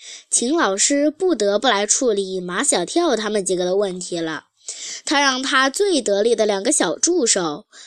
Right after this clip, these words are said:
陆曼曼和丁文涛去检查同学们的暑假作业。“你们跟我到办公室去。”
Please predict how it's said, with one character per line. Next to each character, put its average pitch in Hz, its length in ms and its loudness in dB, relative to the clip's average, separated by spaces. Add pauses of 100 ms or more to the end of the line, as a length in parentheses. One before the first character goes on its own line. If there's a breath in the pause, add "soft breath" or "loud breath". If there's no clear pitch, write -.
(120)
陆 349 200 2
曼 349 280 2
曼 208 360 2
和 214 220 0
丁 330 180 2
文 233 220 0
涛 311 340 2 (200 loud breath)
去 320 180 2
检 202 260 0
查 196 240 -2
同 220 300 -4
学 220 220 0
们 247 120 -2
的 226 120 2
暑 - 240 0
假 277 260 2
作 240 240 0
业。 226 380 0 (840 loud breath)
“你 220 160 -2
们 240 100 2
跟 294 200 2
我 254 80 4
到 240 120 4
办 269 220 2
公 302 160 2
室 359 260 2
去。” 190 360 0